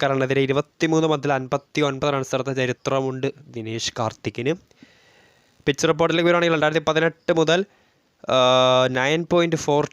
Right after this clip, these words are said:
ടു ആണ് അവിടുത്തെ average runs per game എന്ന് പറയുന്നത്. ആ ഒരു ഹൈ സ്കോറിംഗ് വെന്യൂ തന്നെയാണ് ചിന്നസ്വാമി. നമുക്കറിയാം, ആ, പല ഐ പി എൽ മത്സരങ്ങളും നമ്മൾ കണ്ടിട്ടുള്ളത് ബാറ്റർമാരുടെ ഒരു പർദീസ, സിക്സറുകളുടെയും ബൗണ്ടറികളുടെ ഒരു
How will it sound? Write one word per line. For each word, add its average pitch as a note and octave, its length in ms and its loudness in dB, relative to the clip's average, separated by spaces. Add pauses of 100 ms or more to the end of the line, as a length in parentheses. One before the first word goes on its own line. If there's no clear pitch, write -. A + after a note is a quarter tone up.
ടു E3 120 2
ആണ് D3+ 100 0
അവിടുത്തെ C3 240 -2 (160)
average C3 360 -2
runs A#2 440 -4
per C#3 320 -2
game B2+ 180 0
എന്ന് B2+ 180 0
പറയുന്നത്. A#2+ 380 0 (380)
ആ C#3+ 40 0
ഒരു D#3 120 2
ഹൈ D3+ 200 0
സ്കോറിംഗ് F3 400 0
വെന്യൂ D#3+ 240 0
തന്നെയാണ് D#3+ 340 0
ചിന്നസ്വാമി. C#3 400 -4
നമുക്കറിയാം, C#3+ 380 -2 (100)
ആ, C3+ 200 2 (100)
പല C#3 140 2
ഐ D#3 120 0
പി D3+ 100 -2
എൽ D3+ 60 0
മത്സരങ്ങളും D3 400 -4
നമ്മൾ C#3 200 -4
കണ്ടിട്ടുള്ളത് C3 360 -2
ബാറ്റർമാരുടെ C3 560 -2
ഒരു C3 100 -2 (100)
പർദീസ, C3+ 340 0
സിക്സറുകളുടെയും B2+ 640 -4
ബൗണ്ടറികളുടെ B2+ 480 0
ഒരു C3 120 0